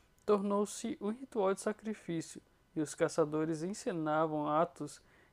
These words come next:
de expiação diante dos espíritos dos animais que partiam, esperando coagi-los a retornar, para serem sacrificados de novo. As feras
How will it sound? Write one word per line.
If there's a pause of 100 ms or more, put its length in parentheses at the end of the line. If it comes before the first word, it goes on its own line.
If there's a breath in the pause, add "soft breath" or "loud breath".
(100)
de
expiação
diante
dos
espíritos
dos
animais
que
partiam, (400 soft breath)
esperando
coagi-los (280 soft breath)
a
retornar, (400 soft breath)
para
serem
sacrificados
de
novo. (480 soft breath)
As
feras